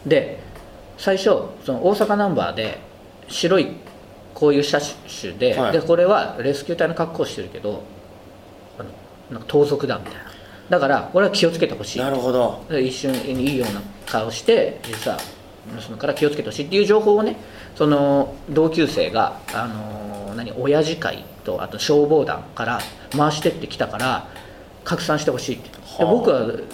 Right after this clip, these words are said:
Speaker 1: 最後、他の人よりはさ、まあ、Twitterのフォロワーも多いしさ、
Speaker 2: うん。
Speaker 1: とか、エスエヌエスとか、拡散の力はあると思う。
Speaker 2: はい。
Speaker 1: ツイートしたのよ。ですごいリツイートされて。
Speaker 2: ああ。
Speaker 1: で、その後にさらに細かい情報分かったって言って、その友達から来て、
Speaker 2: うん。
Speaker 1: で、車種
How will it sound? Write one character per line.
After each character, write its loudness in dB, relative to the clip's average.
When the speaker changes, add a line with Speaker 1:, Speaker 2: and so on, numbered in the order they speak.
Speaker 1:
最 2
後、 6
他 2
の 4
人 4
よ 4
り 2
は -2
さ、 -8
ま -6
あ、 -8
Twitter -2
の 0
フ 2
ォ 6
ロ 6
ワ 4
ー -2
も 2
多 6
い 2
し -8
さ、 -2
Speaker 2:
う -6
ん。 -6
Speaker 1:
と -2
か、 0
エ 2
ス -2
エ 4
ヌ 0
エ 4
ス -8
と -4
か、 -8
拡 0
散 2
の 0
力 0
は 0
あ 4
る 0
と -8
思 2
う。 2
Speaker 2:
は 2
い。 0
Speaker 1:
ツ 4
イ 2
ー -2
ト 0
し -6
た -2
の -4
よ。 -12
で -6
す 0
ご 4
い 0
リ -8
ツ -8
イ -6
ー -10
ト -10
さ -10
れ -12
て。 -18
Speaker 2:
あ 6
あ。 2
Speaker 1:
で、 0
そ 2
の 6
後 0
に 0
さ 2
ら 2
に 2
細 2
か 4
い 4
情 2
報 -2
分 -2
か 0
っ -4
た -2
っ -2
て -16
言 -12
っ -16
て、 -12
そ -10
の -12
友 -10
達 -12
か -8
ら -8
来 -2
て、 -4
Speaker 2:
う -2
ん。 -2
Speaker 1:
で、 -2
車 0
種 -6